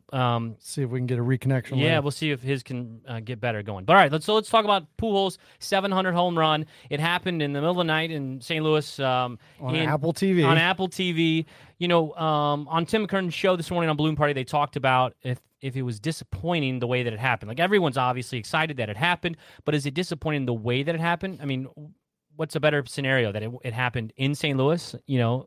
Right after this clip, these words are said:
Speaker 1: in front of all the fans, um, you know, or,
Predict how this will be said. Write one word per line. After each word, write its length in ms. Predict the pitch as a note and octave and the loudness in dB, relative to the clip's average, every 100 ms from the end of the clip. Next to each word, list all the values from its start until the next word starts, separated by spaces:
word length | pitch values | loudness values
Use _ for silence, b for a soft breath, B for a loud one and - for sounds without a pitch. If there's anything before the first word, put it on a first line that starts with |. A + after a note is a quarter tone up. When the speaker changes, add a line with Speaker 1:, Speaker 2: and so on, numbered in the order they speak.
| - | -6
Speaker 1:
in 140 | C3 | -4
front 160 | A#2+ C3+ | 0 2
of 80 | B2+ | 2
all 120 | B2 | 2
the 60 | |
fans, 440 | A2 D3 G#3 A#3 - b b b b - | 0 0 0 -4 -12 b b b b -2
um, 340 | D#3+ D#3+ D3+ | 0 0 -4
you 120 | F#3 F3+ | -4 -2
know, 280 | C#3+ D3+ - _ _ _ _ - | -2 -4 -14 _ _ _ _ -6
or, 880 | B3 C4 B3 A#3+ A#3 A3+ A3 F#3 | -4 2 4 6 4 2 -2 -6